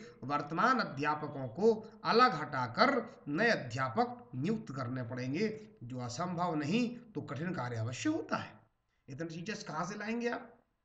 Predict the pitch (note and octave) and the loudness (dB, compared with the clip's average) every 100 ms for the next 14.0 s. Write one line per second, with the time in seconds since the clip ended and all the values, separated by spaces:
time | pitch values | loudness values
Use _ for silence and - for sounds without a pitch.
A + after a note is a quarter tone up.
0 | _ C3 D3 D#3+ G3+ F#3 F#3 G3+ G3 F#3 | _ -6 -4 -4 -6 -6 -6 -6 -4 -6
1 | - - G3 G#3 - - - _ _ _ | -8 -6 -2 0 -2 -8 -20 _ _ _
2 | _ _ _ - - - - G3+ B3 A3 | _ _ _ -20 -20 -20 -10 -6 -2 4
3 | G3+ C4+ C#4 C4 F#3 B3+ C4+ G#3+ G#3 E3 | 4 8 10 10 8 4 6 6 6 4
4 | E3+ F#3+ D#3+ D#3+ A3 - D3 B2+ A2 A#2 | -2 -2 -4 -2 -4 -2 -4 -4 -4 -4
5 | G#2+ G#2+ - - - _ _ _ _ - | -4 -6 -10 -16 -20 _ _ _ _ -8
6 | D3+ C#4+ - A3 - - - - - F#3 | 2 2 6 4 4 -2 -16 -16 -10 -4
7 | C4+ A3+ F#3+ G3+ D#4 A#3+ C#3+ C3 F3+ - | 0 2 2 4 6 6 2 0 -2 -6
8 | - _ _ - F3+ A#3+ - - - A#3 | -16 _ _ 0 8 8 6 0 6 6
9 | A3 - - _ _ _ _ _ _ - | 6 -2 -18 _ _ _ _ _ _ -12
10 | D#3+ G#3+ G#3+ C#3 E3 C4 D4 A3+ F#3 F#3+ | -4 0 2 2 2 4 6 6 4 4
11 | G3+ C3+ D#3+ - - _ _ - C#3 F3+ | 4 4 -2 -8 -18 _ _ -10 -4 0
12 | F3 C#3 C#3 D3+ E3 D3+ D3 G#3+ A3 B3+ | 0 0 -6 -6 -6 -2 0 0 2 0
13 | C#3 A2+ A2+ B2 A3 A#2 G#2+ - - - | 0 -2 -2 -2 -2 -4 -6 -8 -16 -16